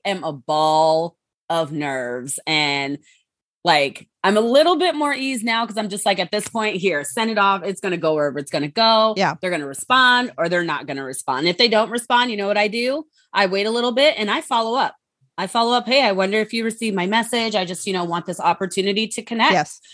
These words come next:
Speaker 1: You know, until they tell me, "Stop freaking emailing me,"
Speaker 2: <laughs>
Speaker 1: I will follow up.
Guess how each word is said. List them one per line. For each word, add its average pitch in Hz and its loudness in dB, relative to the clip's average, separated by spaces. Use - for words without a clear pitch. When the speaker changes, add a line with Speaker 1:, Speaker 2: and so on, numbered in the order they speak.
Speaker 1:
You 190 -2
know, 196 0
until 202 2
they 311 2
tell 254 0
me, 240 -4
"Stop 233 -2
freaking 262 -8
emailing 220 -2
me," 190 -2
Speaker 2:
<laughs> 202 -4
Speaker 1:
I 190 2
will 208 -2
follow 254 2
up. 175 -2